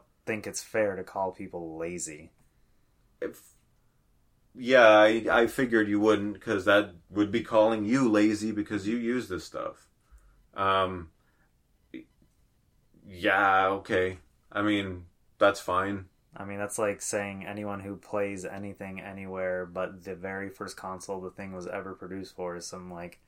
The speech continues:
Speaker 1: lazy person.
Speaker 2: Um,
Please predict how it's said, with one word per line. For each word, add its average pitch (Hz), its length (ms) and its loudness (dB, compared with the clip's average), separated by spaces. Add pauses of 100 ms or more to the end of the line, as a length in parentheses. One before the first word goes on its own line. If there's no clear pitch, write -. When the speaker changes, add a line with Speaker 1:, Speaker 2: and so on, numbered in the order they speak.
(400)
Speaker 1:
lazy 90 500 -6
person. 90 560 -8 (560)
Speaker 2:
Um, 156 480 8